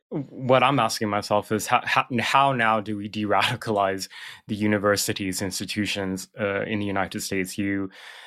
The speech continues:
uh, the institutions are captured. You have, uh, a whole generation and a half of essentially an army that can mo-,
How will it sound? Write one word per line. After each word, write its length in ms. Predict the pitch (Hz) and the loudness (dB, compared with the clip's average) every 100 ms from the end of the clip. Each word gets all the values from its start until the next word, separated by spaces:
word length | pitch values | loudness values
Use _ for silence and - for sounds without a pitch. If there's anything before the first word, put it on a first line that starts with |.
| - | -12
uh, 260 | 120 92 92 | -4 -2 -2
the 80 | 98 | -2
institutions 580 | 95 - 127 127 123 | 0 2 2 2 2
are 80 | 120 | 0
captured. 580 | 113 123 110 - 117 95 | 2 0 0 0 0 0
You 120 | 101 | -6
have, 420 | 101 92 92 90 | -2 0 0 -2
uh, 300 | - 98 95 98 | -6 -4 -2 -2
a 80 | |
whole 180 | 90 104 | -2 -2
generation 560 | 101 101 101 98 98 101 | 0 0 2 0 -2 -4
and 100 | 98 | -2
a 40 | |
half 400 | 95 113 165 - - | 2 2 2 -4 -6
of 240 | 107 98 104 | -4 -2 -2
essentially 760 | 104 156 156 139 120 113 - _ _ _ _ _ | 2 2 2 2 2 2 -4 _ _ _ _ _
an 180 | 127 120 | 0 2
army 580 | 131 147 185 170 110 104 | 4 4 4 4 2 4
that 240 | 101 104 | 2 2
can 220 | - 113 | 0 2
mo-, 180 | 107 113 | 2 0